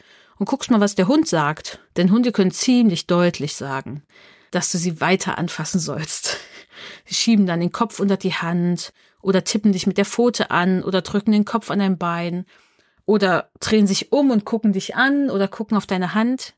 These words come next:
Und dann kannst du den Hund wieder anfassen. Streichelst eine Weile, machst wieder die Pause und guckst wieder noch mehr. Das gibt dem Hund unglaublich viel Sicherheit und auch Kontrolle.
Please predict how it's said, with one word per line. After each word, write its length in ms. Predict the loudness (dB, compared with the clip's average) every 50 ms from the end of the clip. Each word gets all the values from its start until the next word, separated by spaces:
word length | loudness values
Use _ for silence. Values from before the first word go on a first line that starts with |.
| _ _
Und 100 | -2 0
dann 100 | 2 2
kannst 240 | 2 0 0 0
du 40 | 2
den 120 | 2 4 4
Hund 100 | 4 2
wieder 180 | 2 0 2
anfassen. 680 | 2 2 0 0 -2 -4 -4 -4 -4 -6 -6 -6 -8 -10 _ _ _
Streichelst 460 | -20 -6 -4 0 2 2 0 0 0 -4
eine 100 | -2 -2
Weile, 280 | 0 0 0 2 2
machst 200 | 2 0 0 0
wieder 140 | 0 2 2
die 100 | 2 0
Pause 360 | 0 0 0 0 2 2 0
und 60 | 0
guckst 300 | 0 -2 -4 -4 -4 -2
wieder 200 | 0 2 2 2
noch 200 | 2 0 -2 -2
mehr. 380 | -2 -2 0 0 -4 -4 -6 -8 -12 _
Das 200 | -6 -6 -4 -2
gibt 200 | -2 -4 -2 0
dem 180 | 0 2 2 2
Hund 280 | 2 2 2 0 _
unglaublich 480 | 0 2 2 2 2 0 0 -2 -4 -2
viel 100 | -2 0
Sicherheit 400 | 0 0 -2 0 0 0 0 2
und 140 | 0 0 0
auch 120 | -2 -4
Kontrolle. 640 | -2 -2 0 0 0 -2 -2 -2 -2 -2 -4 -6